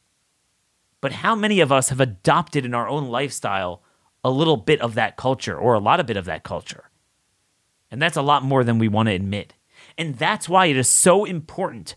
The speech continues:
that we become categorical in our views. We're fearless and we push back. Even if you don't convert a single person on the other side. But you need to preach to the choir.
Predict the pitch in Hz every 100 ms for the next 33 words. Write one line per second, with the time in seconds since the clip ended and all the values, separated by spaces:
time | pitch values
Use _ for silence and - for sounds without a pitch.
0 | _ _ _ - 156 156 147 147 - 202
1 | 175 - 175 139 147 143 123 120 110 98
2 | 110 80 - - _ _ _ _ _ _
3 | _ _ _ _ 175 160 - 175 180 151
4 | 131 160 151 - 302 247 - 226 233 -
5 | - - _ _ _ _ _ _ _ _
6 | _ _ - 285 302 226 220 262 208 220
7 | 185 139 247 214 - 247 220 151 226 175
8 | 190 170 160 147 185 214 131 76 _ _
9 | _ _ _ - 202 190 262 269 262 196
10 | - - 139 127 139 123 82 -